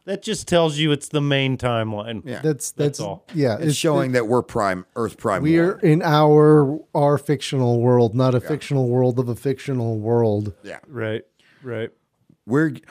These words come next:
Speaker 2: we're finally getting our comic books on the big screen, and yeah, I, I am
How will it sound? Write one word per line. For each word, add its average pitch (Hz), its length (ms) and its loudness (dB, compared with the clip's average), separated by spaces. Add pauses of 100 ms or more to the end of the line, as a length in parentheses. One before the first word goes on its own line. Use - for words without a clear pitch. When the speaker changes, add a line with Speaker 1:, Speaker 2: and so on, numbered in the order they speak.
Speaker 2:
we're 135 140 0
finally 135 400 -4
getting 110 300 -4
our 113 100 -2
comic 101 460 -4
books - 560 -6
on 90 160 -4
the 82 60 -6
big 82 260 -6
screen, 87 680 -6
and 90 300 -4
yeah, 104 200 -4
I, 82 220 -10 (140)
I 92 140 -8
am 98 200 -6